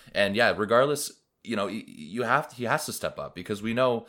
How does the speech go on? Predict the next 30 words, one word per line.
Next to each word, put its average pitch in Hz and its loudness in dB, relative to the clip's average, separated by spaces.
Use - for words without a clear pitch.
we've, 104 -4
we've 113 -6
already 127 2
discussed 110 -2
the 98 -6
uncertainty 107 -2
of 101 0
Steven 98 -4
Matz 92 -4
keeping 101 -6
this 92 -8
performance 92 -4
up. 123 -2
It's - -6
obviously 98 0
a 92 -4
bonus 95 -6
if 95 -14
he 85 -10
does, 95 -2
but 92 -4
if - -14
he 92 -8
doesn't, 107 0
Robbie 101 2
Ray 98 -2
needs 90 -8
to 90 -8
be 95 -6
there 85 -2